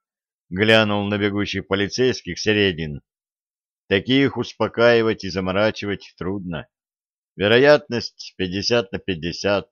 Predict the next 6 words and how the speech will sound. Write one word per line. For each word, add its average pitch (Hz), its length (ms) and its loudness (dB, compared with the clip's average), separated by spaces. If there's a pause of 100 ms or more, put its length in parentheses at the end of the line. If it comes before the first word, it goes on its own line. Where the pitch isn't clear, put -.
(160)
но 123 180 0
попробую. 120 680 0 (1200)
Стражи 110 600 4
порядка 110 440 2
что-то 104 340 -2
закричали. 85 800 -2